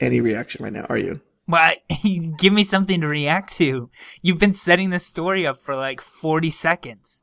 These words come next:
Speaker 2: and then <laughs> you talk about how I'm not brief.
Speaker 1: You told a story about being in a restaurant for maybe eleven minutes.
Speaker 2: Okay, so,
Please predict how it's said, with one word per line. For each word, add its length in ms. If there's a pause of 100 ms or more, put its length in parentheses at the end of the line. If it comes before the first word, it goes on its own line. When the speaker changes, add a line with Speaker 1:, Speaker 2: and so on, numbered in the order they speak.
Speaker 2:
and 120
then 200
<laughs> 40
you 100
talk 260
about 180
how 120
I'm 200
not 220
brief. 300 (540)
Speaker 1:
You 440
told 340
a 80
story 720 (120)
about 260
being 180
in 120
a 60
restaurant 640 (380)
for 260
maybe 420
eleven 320
minutes. 400 (420)
Speaker 2:
Okay, 400
so, 480